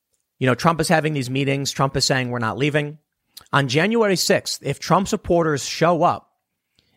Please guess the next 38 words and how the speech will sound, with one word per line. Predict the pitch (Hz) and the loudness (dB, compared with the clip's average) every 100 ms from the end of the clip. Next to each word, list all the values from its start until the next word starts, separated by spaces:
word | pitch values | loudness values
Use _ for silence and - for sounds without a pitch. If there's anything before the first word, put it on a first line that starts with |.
| - | -2
and | 147 147 - | 0 0 -2
prove | - 185 220 233 - | 0 4 4 2 -2
to | - 175 | -6 -4
Trump | - 190 - | 2 2 2
they're | 127 127 | -2 0
willing | 143 160 165 | 0 -2 -2
to | 147 | -4
travel | - 165 160 127 | -2 2 2 0
from | 113 127 | -6 -2
all | 117 151 156 | 2 4 4
over | 156 131 | 2 0
this | 123 - | -4 -4
country | 165 165 127 110 | -4 -4 -8 -8
in | 117 | -6
support | - - 185 233 | -6 0 2 2
of | 147 | 0
him, | - 92 90 _ _ - - _ _ _ - | -6 -14 -16 _ _ -20 -20 _ _ _ -2
then | 147 165 | 0 0
Trump | - 185 - | 0 0 0
probably | 175 165 165 | 0 2 0
will | 143 143 175 139 | 0 4 4 2
take | 143 139 | -2 0
action. | 139 170 - 92 - _ _ _ _ - - | 0 0 -4 -14 -18 _ _ _ _ -8 0
But | 147 | 2
if | 151 | 2
people | - 175 165 147 | 0 0 0 2
don't | 151 131 | 0 0
show | 170 160 | 0 2
up, | 143 - - | 2 0 -4
then | 143 143 | -4 -2
Trump | 151 147 | -2 0
is | 139 | -2
gonna | 135 131 | -2 -2
be | 131 | 0
like, | 131 - | 0 -2
"I | 123 | -6
don't | 113 - 131 147 - - | -4 0 2 0 -4 -10
have | - 139 113 101 107 - | 0 2 2 0 -4 -12